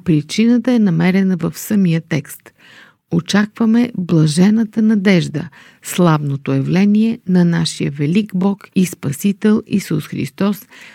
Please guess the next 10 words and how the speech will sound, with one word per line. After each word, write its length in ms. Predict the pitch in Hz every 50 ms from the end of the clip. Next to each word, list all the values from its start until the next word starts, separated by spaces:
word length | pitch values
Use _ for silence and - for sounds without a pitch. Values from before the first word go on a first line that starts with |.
| - _ _ _ _ _ -
който 340 | - 254 262 254 - 262
даде 340 | 208 190 190 185 185 190 208
себе 360 | 196 - - 196 175 151 156
си 180 | 156 156 - 180
за 200 | 165 156 151 139
нас, 360 | 156 180 208 233 226 - - _ - - - _ _ _ _ - -
за 220 | 196 190 196 185
да 120 | 180 190 190
ни 140 | 190 190
изкупи. 600 | 190 175 - - - - - - - - - _